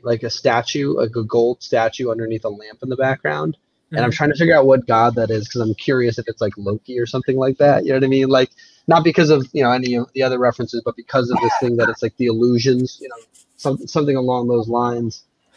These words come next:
Speaker 2: Yeah,
Speaker 1: Uh,
Speaker 2: there's a,
Speaker 1: yeah,
Speaker 2: there's
Speaker 1: super
Speaker 2: a,
Speaker 1: interesting.
Speaker 2: There's a lot of hidden things in there. It didn't go over that specifically, but, um, yeah, it, it does go over, like, quite a bit of stuff. But, um, yeah, t-, so the,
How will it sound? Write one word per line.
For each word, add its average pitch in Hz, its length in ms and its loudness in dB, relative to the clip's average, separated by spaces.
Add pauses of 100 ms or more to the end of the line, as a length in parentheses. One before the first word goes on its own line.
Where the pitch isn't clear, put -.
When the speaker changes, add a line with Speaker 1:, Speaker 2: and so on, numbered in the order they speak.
(200)
Speaker 2:
Yeah, 117 60 4
Speaker 1:
Uh, 113 180 4
Speaker 2:
there's 214 200 -4
a, 233 80 -6
Speaker 1:
yeah, 127 120 -4
Speaker 2:
there's 202 160 0
Speaker 1:
super 139 160 -2
Speaker 2:
a, - 20 -2
Speaker 1:
interesting. 117 380 -8 (300)
Speaker 2:
There's 208 200 -2
a 226 40 0
lot 170 320 -2
of 156 120 -10
hidden 143 340 -8
things 131 280 -14
in 123 100 -14
there. 123 220 -14
It 156 120 -8
didn't 190 220 -2
go 175 140 4
over 147 140 0
that 139 240 -6
specifically, 156 680 -8
but, 135 380 -8
um, 127 420 -8 (480)
yeah, 165 240 -2
it, 180 160 -6
it 170 140 -6
does 165 220 -4
go 151 200 -4
over, 131 420 -8
like, 131 300 -12
quite 135 280 -8
a 127 40 -12
bit 123 160 -12
of 120 80 -16
stuff. - 340 -18
But, 151 260 -8
um, 170 340 -4 (120)
yeah, 175 220 -4
t-, - 180 -16
so 185 180 -6
the, 170 240 -6